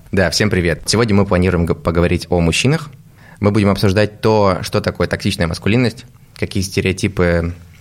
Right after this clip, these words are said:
провожают мужчину на протяжении всей его жизни, к чему эти стереотипы приводят,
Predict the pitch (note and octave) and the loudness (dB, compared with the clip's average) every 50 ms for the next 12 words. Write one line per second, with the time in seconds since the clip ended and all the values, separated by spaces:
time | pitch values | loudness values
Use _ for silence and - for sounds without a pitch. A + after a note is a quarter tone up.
0 | - - - - - - - G2 F#2 F#2 F#2 G2 F#2 - F#2 F2+ - - G2 F2+ | -20 -20 -20 -20 -12 -6 -2 0 0 2 2 2 2 2 0 0 0 2 2 2
1 | E2+ E2+ E2+ E2+ F2+ E2+ - F#2 F#2 F2+ E2+ - - E2 E2+ E2+ G2 B2+ C#3 B2 | 2 2 0 -2 -2 -2 0 2 2 2 2 2 0 0 2 2 2 0 0 0
2 | G#2 F#2+ G2 F#2+ - - - - G2+ G2+ G2 F#2+ G2 - - - F2+ F2+ E2+ - | -2 -2 -2 -4 -8 -10 -4 0 2 2 2 0 -2 -4 -4 -4 -2 -2 -4 -4
3 | F2+ F2+ D#2+ - F2+ F2 F2 A2+ C#3 B2 G2 - - | -8 -8 -4 -4 -2 -2 0 0 0 0 -2 -4 -6